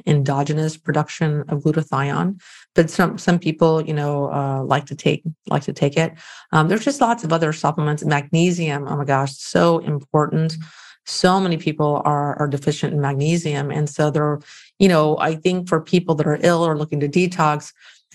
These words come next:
you need to kinda go back to the basics before you start getting into really complex kind of protocols. And 'cause there are so many people I know, friends and family and clients and,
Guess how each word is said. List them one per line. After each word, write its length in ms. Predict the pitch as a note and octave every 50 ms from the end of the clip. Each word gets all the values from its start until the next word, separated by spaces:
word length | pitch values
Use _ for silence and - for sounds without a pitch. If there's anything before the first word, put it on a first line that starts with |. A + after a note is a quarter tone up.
| -
you 160 | - F#3 G3 G3
need 260 | G#3 A#3 C4+ C#4+ -
to 80 | C4
kinda 320 | A#3+ - G#3+ G#3 F#3+ F3 D#3 C#3+ D3 D3
go 260 | D#3+ E3 E3 F3+ F3+
back 320 | F3 E3+ D#3 E3 F3 -
to 80 | - E3
the 100 | D3 D3
basics 800 | C#3+ D3 D3 D3+ E3 D#3 - G3 G#3+ G#3 - - - - - - _ _ _ _ _ _ -
before 440 | - E3+ D#3+ E3 E3 F3 E3 E3+ E3+
you 220 | E3+ E3 D#3+ E3 D#3+
start 360 | - - F3 D#3+ D#3+ - -
getting 200 | E3 D#3 D#3+ D#3+
into 220 | D#3+ D3+ D3+ D3
really 280 | C#3 D3 D#3 D#3 D3+ C#3 D3+ -
complex 920 | - - - E3 D#3+ D3+ - - - E3 E3+ F3 E3+ - - - - - _
kind 240 | - D3 D3 C#3+ C#3
of 100 | C3+ C#3
protocols. 920 | - - - A3 G#3+ G3+ G3 G3 - - F#3 F3+ F3 F3 F3 E3+ E3 E3
And 160 | E3 D3+ D#3
'cause 160 | - F3 E3+ E3+
there 140 | F3+ F#3+
are 20 | F#3+
so 240 | F#3 - - A3 C4+
many 160 | F4 G4 B3+
people 280 | - G3+ F#3+ - E3+
I 120 | D#3 D3 D#3
know, 160 | D3 D#3 D3+
friends 480 | - - - F3 F3+ F#3 F#3 F3+ E3+ D#3
and 100 | D#3 C#3+
family 360 | D#3+ D3+ D#3+ E3 E3 E3 D#3+
and 120 | D3+ C#3+
clients 600 | C3+ - - F3 E3+ E3+ E3 D#3+ D#3+ D#3+ D#3 D#3+ E3
and, 240 | D#3 D3+ D3 D3+